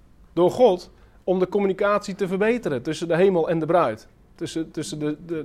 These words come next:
de bruidegom en de bruid. Door de geest. Maar helaas waren er excessen in Korinthe.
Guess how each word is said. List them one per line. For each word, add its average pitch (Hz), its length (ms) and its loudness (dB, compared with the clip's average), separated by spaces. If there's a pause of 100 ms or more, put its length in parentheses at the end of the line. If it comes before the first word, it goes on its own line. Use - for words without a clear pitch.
de 156 120 -8
bruidegom 165 420 4
en 151 60 0
de 151 80 0
bruid. 160 380 2 (360)
Door 160 140 2
de 156 80 4
geest. 185 380 4
Maar 160 200 2
helaas 180 680 2 (480)
waren 165 360 4
er 156 100 4
excessen 165 760 2
in 147 360 2
Korinthe. 143 580 2